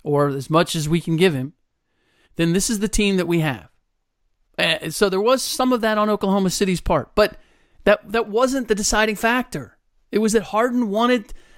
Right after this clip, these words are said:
he wanted to have his team. He want-, he didn't want to be a sixth man, and he didn't want to be the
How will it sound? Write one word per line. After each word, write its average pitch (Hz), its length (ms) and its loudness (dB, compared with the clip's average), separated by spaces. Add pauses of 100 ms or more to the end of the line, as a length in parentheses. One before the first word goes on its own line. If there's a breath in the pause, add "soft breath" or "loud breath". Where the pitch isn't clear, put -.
(140)
he 254 180 -2
wanted 285 280 0
to 262 100 0
have 254 240 0
his 262 220 -2
team. 269 340 2
He 233 140 0
want-, 240 320 -2
he 240 120 0
didn't 302 200 0
want 311 100 4
to 294 60 0
be 285 120 -2
a 214 40 0
sixth - 420 -2
man, 214 480 0 (240 loud breath)
and 226 100 0
he 269 60 4
didn't 285 240 0
want 285 160 2
to 269 60 6
be 262 240 -2
the 214 380 -8